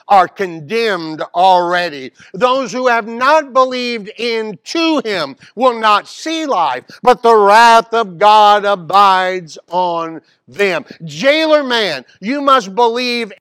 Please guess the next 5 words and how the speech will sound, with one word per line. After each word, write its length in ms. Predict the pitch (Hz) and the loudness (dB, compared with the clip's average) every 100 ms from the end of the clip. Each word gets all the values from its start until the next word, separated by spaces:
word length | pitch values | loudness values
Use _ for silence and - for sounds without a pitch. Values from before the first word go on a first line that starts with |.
| 240 | -10
into 1080 | 226 220 190 - - 359 349 285 214 160 135 | -8 -8 -12 -10 -2 0 0 -2 -6 -8 -10
the 180 | 147 | -10
Lord 680 | 139 139 170 175 165 170 147 | -10 -8 -6 -4 -4 -8 -14
Jesus 680 | 117 143 160 165 131 160 147 | -20 -16 -14 -12 -10 -10 -12
Christ, 640 | - - 160 147 147 139 | -16 -8 -6 -4 -6 -12